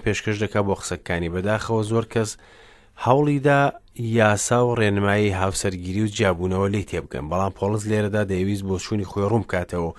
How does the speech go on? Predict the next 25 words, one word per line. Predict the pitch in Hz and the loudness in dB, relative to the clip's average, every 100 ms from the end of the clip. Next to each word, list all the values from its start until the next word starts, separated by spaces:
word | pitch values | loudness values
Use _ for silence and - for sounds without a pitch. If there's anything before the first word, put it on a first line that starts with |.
| - - - - | -16 -20 -20 -6
هیچ | 113 147 151 135 | 2 4 4 2
ڕێنمایەکی | 117 110 104 104 101 101 107 | 4 4 4 2 0 0 0
هاوسەرگیری | 104 - 101 92 98 107 | 0 0 -2 -2 -2 0
نەداوە. | 101 67 60 82 - | 0 -2 -6 -10 -2
ئەو | 127 | 2
دەیویست | 127 131 131 | 4 4 2
بڵێت | 127 135 123 - | 2 2 2 0
کە | 113 120 | 2 4
ناتوانین | 139 131 120 120 110 | 2 4 2 2 0
پەیوەست | 110 107 107 104 | 0 2 0 0
بین | 101 | -2
بە | 98 | -2
تەورات | 98 95 95 - | 0 0 0 -2
و | 120 | -2
مەسیح | 113 - 110 - 110 | -2 -2 -4 -4 -4
لە | 107 | 0
هەمان | 123 80 - | 0 -2 -4
کاتدا. | 82 78 - - - - - - | -6 -4 -8 -12 -20 -20 -12 -4
بەڵکو | 87 - 127 | -4 0 2
دەبێت | 120 127 120 | 4 4 4
بەرامبەر | 110 98 98 107 | 2 2 0 -2
خودا | - 107 104 | -2 -2 0
پەیوەست | 104 98 101 104 | 0 2 2 0
بین | 113 | -2
بە | 113 | 0